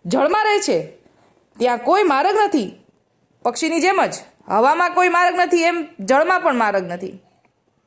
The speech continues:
માછલું જળમાં આમ તેમ ફરે છે, પણ પોતાના સ્થાનથી, સ્થાનની સુરતાને કારણે તે સ્થાનમાં પહોંચી જાય છે.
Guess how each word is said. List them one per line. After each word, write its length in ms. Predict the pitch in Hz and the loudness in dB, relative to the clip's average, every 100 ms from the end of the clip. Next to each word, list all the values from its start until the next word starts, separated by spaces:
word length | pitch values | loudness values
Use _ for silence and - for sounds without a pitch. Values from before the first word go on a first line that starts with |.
| _ _ _ _ _ _ _ _ _ - _ - | _ _ _ _ _ _ _ _ _ -20 _ -6
માછલું 420 | 226 269 370 403 | -4 0 2 2
જળમાં 420 | 339 339 370 320 | 2 2 0 0
આમ 140 | 381 403 | -2 0
તેમ 200 | 440 359 | 0 2
ફરે 200 | 339 311 | 0 0
છે, 100 | 294 | -2
પણ 180 | 240 | -2
પોતાના 420 | 220 226 269 262 220 | -2 0 0 0 -2
સ્થાનથી, 800 | 220 240 269 294 311 330 - - | -2 -4 -4 -2 0 0 -2 -8
સ્થાનની 600 | - - 262 320 339 359 | -8 -2 -2 0 -2 -2
સુરતાને 540 | 349 285 285 302 277 247 | -2 -2 -2 -2 -2 -2
કારણે 440 | 247 302 330 330 | -2 0 0 -2
તે 240 | - 240 | 0 0
સ્થાનમાં 640 | 233 - 226 247 277 220 - | 0 -4 -4 -2 -2 -2 0
પહોંચી 320 | 254 320 262 | -2 0 -2
જાય 200 | 190 165 | -2 -4
છે. 220 | - 160 | -6 -12